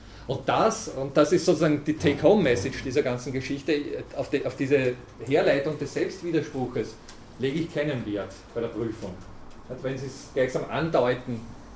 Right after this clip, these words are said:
dass es da drinnen ist, ist es fein, aber Sie brauchen es jetzt nicht im Detail herleiten. Aber die Take-Home-Message ist, dass gleichsam in dem Moment, wo eine Möglichkeit vorgelegt wurde,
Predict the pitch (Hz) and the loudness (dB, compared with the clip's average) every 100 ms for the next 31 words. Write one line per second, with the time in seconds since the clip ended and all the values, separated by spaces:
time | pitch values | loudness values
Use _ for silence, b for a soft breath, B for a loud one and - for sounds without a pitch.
0 | - 117 113 123 123 110 151 160 151 156 | -8 -4 -4 0 0 2 0 4 4 4
1 | 131 131 - 104 131 202 185 B B 123 | 2 0 0 2 4 2 -2 B B -4
2 | 131 127 131 135 135 127 127 123 139 135 | 0 2 0 0 -2 -2 -2 -4 -4 -4
3 | - 110 110 127 185 98 113 - 202 - | -2 -2 0 2 2 2 -2 -4 -6 -6
4 | B B B 127 139 143 - 139 139 135 | B B B 0 0 -2 -6 -2 -2 0
5 | 139 233 220 127 101 - 135 - - 143 | 6 6 6 0 -2 -4 -6 -6 -8 -2
6 | 196 - - B B B 156 - 160 185 | -2 -2 -10 B B B -2 2 2 2
7 | 180 - 226 262 254 240 160 208 226 190 | -4 -4 0 2 0 2 2 4 2 0
8 | 185 143 185 226 226 131 131 185 185 113 | 2 2 2 0 -4 -4 4 6 8 6
9 | - - - - - - - - - 143 | -2 -14 -14 -14 -14 -16 -16 -12 -6 -4
10 | 143 202 262 220 - 165 123 110 - - | 2 2 2 -2 -4 0 0 0 -6 2
11 | 139 160 170 131 - - 120 139 127 110 | 4 4 4 2 0 -4 0 2 2 -2